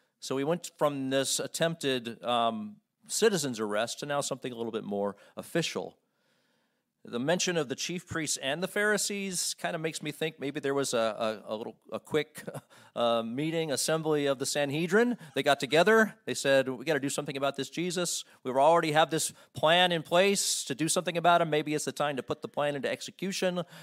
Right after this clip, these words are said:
Let's send some of the temple guards. Let's pick this man up. Let's bring him in." Uh, <laughs> again, it's really interesting. This, this delegation goes and s-, is sent in verse thirty-two,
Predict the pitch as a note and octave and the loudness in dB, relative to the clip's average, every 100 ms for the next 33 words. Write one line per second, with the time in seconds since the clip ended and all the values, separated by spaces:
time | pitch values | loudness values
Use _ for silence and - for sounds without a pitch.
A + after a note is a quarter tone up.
0 | - C3+ - C#3+ C3+ C3 C3 A#2+ A#2 D3 | -4 -2 0 0 0 0 0 0 0 0
1 | B2 A#2 C#3+ D#3 D#3 D3 B2 - B2+ - | 0 2 6 6 6 2 -4 -4 -6 -6
2 | A#2+ B2 A#2 A#2+ - B2 - A2+ A2+ E3 | -6 0 2 2 0 -4 -4 -4 2 6
3 | F3 A2 F#2 _ _ _ _ _ _ _ | 6 4 -8 _ _ _ _ _ _ _
4 | _ _ _ _ _ _ _ _ - A#2 | _ _ _ _ _ _ _ _ -12 -12
5 | A2 - - _ - - - - F3 - | -12 -18 -20 _ -20 -20 -20 -12 -12 -8
6 | D3+ C#3 - D3 C3+ C#3+ C#3+ A2 G2 - | -6 -6 -6 -4 -4 -6 -8 -6 -8 -12
7 | - B2+ - - B2 - D3+ D#3+ D#3 D#3 | -8 -4 -4 -6 -6 0 2 2 2 0
8 | D3 B2+ D3+ D#3 C3+ C3 C3+ - - - | -2 0 2 4 2 0 -2 -4 -6 -8
9 | - A#2+ A2+ - - C3+ - E3 F3 C3 | -12 -10 -6 -4 -4 -4 -2 -2 -2 -2
10 | C3 C3+ - C#3 C3 - F3 D3 | -2 -2 -2 -4 -4 -4 -2 -2